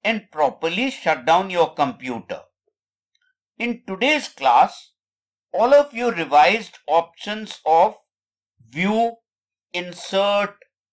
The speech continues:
format, and table. These were things you had learned in the previous class.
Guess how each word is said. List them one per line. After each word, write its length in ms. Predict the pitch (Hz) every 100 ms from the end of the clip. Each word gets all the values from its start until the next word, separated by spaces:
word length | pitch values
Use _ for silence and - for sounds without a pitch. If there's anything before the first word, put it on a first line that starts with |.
| _ _ _
format, 720 | 156 175 180 180 190 196 185 - _ _ _
and 220 | 175 190 - 175
table. 420 | 160 127 95 - _ _ _ _ _ _ _ _
These 360 | 131 247 277 208
were 220 | 233 208 -
things 500 | 190 240 254 - _ _ _ -
you 160 | 185
had 240 | 190 208 151
learned 600 | 135 165 185 214 202 -
in 220 | 170 160
the 120 | 160 233
previous 720 | - 143 151 143 160 - -
class. 540 | 127 101 - - -